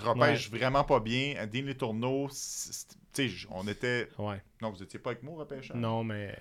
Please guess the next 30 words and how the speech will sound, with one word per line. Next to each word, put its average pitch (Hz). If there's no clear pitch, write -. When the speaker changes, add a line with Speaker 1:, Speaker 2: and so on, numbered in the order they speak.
Speaker 1:
Mais 117
en 117
tout -
cas, 143
au 110
repêchage, 143
on 113
le 110
dit 123
en 104
direct 107
sur 120
les 104
ondes 117
de 104
B -
P 113
M 98
Sport 120
que -
c'était -
pas 117
un 107
choix 123
qu'on 101
était 107
Speaker 2:
Non, 95
non. 90
Speaker 1:
impressionné. 107
Puis 98